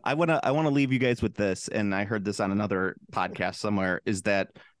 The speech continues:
um, Star Trek Picard actually was a Riker fantasy because the two women who most,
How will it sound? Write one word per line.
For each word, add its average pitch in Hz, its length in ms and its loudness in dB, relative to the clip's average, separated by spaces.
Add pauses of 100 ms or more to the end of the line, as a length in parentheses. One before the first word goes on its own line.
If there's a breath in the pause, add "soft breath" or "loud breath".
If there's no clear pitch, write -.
um, 110 260 0
Star 131 220 -2
Trek - 240 -2
Picard 131 680 -2
actually 120 720 0 (200 soft breath)
was 123 200 0
a 110 100 2
Riker 104 360 0
fantasy 120 580 -2
because 120 360 -4
the 110 100 -2
two - 340 0
women 135 340 2
who 123 300 0
most, 113 500 0